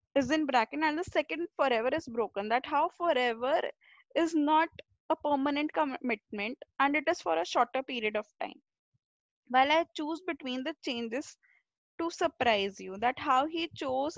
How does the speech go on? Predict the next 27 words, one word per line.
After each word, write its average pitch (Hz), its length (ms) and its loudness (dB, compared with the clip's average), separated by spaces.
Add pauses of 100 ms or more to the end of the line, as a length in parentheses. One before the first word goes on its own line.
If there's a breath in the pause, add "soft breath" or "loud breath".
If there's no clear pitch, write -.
everything 262 960 -2
for 254 160 0
the 240 160 -2
lover 208 460 0 (340 loud breath)
and 277 160 2
how 285 220 4
he 339 160 -2
had 349 300 2
changed 285 500 -6
everything 269 560 0
for 269 140 0
the 240 180 0
lover. 208 400 -2 (1500)
Revolving 247 580 2
days, 262 500 -2 (200)
my 254 160 2
heart 233 360 -2 (140)
in 269 180 -4
my 285 160 2
mouth 233 440 -2
again, 202 500 -6
I'm 247 180 0
writing 233 440 0
this 226 240 -4
for 233 100 -2
you. 202 220 -8 (960 soft breath)
My, 285 200 6